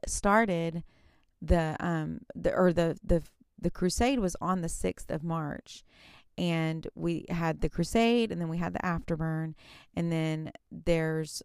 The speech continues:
on the, on the twelfth, there's a, um, what we, what was, what's called Upside Down, and it's just part of spring break and what, um, Craig Hart Ministries is doing. They're doing a, a event on the, two events actually,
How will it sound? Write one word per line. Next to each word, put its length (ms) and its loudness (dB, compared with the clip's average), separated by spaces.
on 200 0
the, 100 -4
on 140 -2
the 80 -2
twelfth, 600 4
there's 520 0
a, 360 -2
um, 240 -2
what 140 -6
we, 100 -2
what 220 -4
was, 220 -4
what's 240 -2
called 240 -2
Upside 420 0
Down, 360 -2
and 160 0
it's 300 -6
just 200 -4
part 220 4
of 120 0
spring 360 2
break 380 0
and 240 0
what, 260 2
um, 480 -4
Craig 180 2
Hart 200 0
Ministries 500 -4
is 140 -8
doing. 480 -2
They're 120 -2
doing 320 -4
a, 300 -4
a 160 -2
event 320 0
on 180 -2
the, 180 -4
two 180 4
events 320 0
actually, 420 -6